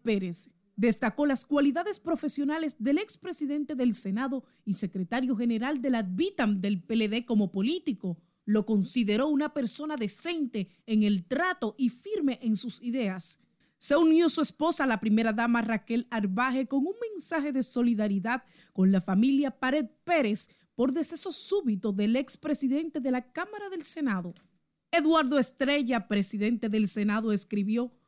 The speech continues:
"Nuestras más sentidas condolencias a su madre, doña Milagros Pérez, su esposa, hijos, hermanos y demás familiares". Que en paz descanse.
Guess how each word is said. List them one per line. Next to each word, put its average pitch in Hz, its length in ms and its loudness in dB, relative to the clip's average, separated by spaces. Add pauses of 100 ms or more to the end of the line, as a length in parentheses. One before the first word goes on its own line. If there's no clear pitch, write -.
(240)
"Nuestras 330 480 0
más 359 280 -2
sentidas 311 640 -4
condolencias 226 840 0 (220)
a 208 100 -4
su 202 140 -4
madre, 247 340 2
doña 220 260 0
Milagros 214 600 -2
Pérez, 262 600 -2 (320)
su - 200 -14
esposa, 240 760 -4 (100)
hijos, 302 520 -2
hermanos 330 760 -4
y 302 120 0
demás 339 400 -6
familiares". 233 840 -2 (440)
Que 202 60 2
en 190 180 4
paz 285 380 -2
descanse. 226 840 -2